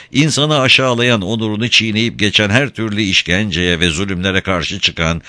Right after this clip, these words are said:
köy enstitüsü çıkışlı bir öğretmendir diyorum. Kalabalık, özellikle gençler, analar ve çocuklar,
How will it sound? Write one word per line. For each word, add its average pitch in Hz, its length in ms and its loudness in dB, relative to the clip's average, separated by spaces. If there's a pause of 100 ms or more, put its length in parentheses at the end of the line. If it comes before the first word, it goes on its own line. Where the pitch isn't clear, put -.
(240)
köy 160 340 4
enstitüsü 95 600 -2
çıkışlı 90 440 0
bir 92 120 0
öğretmendir 80 840 -2
diyorum. 65 500 -6 (760)
Kalabalık, 143 560 2
özellikle 95 640 0
gençler, 78 460 2
analar 80 460 0
ve 80 100 2
çocuklar, 78 560 -2